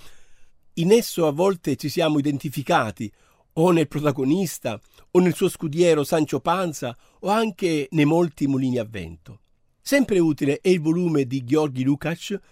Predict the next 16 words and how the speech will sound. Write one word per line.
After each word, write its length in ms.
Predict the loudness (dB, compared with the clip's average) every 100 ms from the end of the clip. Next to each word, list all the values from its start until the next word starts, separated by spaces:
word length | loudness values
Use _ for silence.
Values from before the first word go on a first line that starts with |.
| _ _ _
Teoria 320 | 2 4 4 2
del 140 | 2
romanzo, 580 | 0 -2 -4 -6 -8 -10 _ -20 _
che 140 | 0
nella 180 | 4 4
seconda 360 | 2 -2 0 0
parte 360 | -2 -4 -4
dedica 400 | 0 2 2 0
un 160 | 0 0
ampio 320 | 0 -2 -6
saggio 560 | -6 -6 -8 -4 -6 -6 _
all'idealismo 680 | 0 2 4 4 2 -2 -4
astratto 460 | -4 -4 -4 -2
di 80 | -4
Don 160 | -2 -4
Chisciotte. 680 | -6 -8 -8 -12 -14 -18